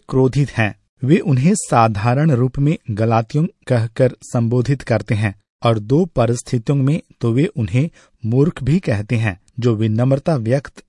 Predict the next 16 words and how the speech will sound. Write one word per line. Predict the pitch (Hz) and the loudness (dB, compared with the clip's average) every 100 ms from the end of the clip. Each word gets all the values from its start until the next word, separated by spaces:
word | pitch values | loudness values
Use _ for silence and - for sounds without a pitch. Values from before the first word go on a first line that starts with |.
| 131 | -4
नहीं | 120 120 | -2 -2
करती, | 156 107 98 160 175 _ _ - | 0 -2 -2 -4 -4 _ _ -6
जिसका | 117 - 123 | -6 -4 -8
अर्थ | - 135 131 - | -2 -4 -4 -4
हम | 135 143 - _ | -2 -2 -6 _
कई | 135 135 | -2 0
रूपों | 117 - 127 | -2 -2 -2
में | 127 131 - _ _ | -2 -4 -8 _ _
लगा | 113 110 104 104 | -2 0 0 -2
सकते | - 101 - 113 | -4 -6 -6 -2
हैं। | 107 101 - _ _ - | -2 -2 -8 _ _ -4
वे | 127 196 - | 0 0 0
ऐसा | 117 - 147 - 131 | -2 0 -6 -4 -6
इसलिए | - 151 165 | -4 0 2
नहीं | 143 104 143 | 2 0 0
करते | 127 110 - 127 | 0 -2 -2 -4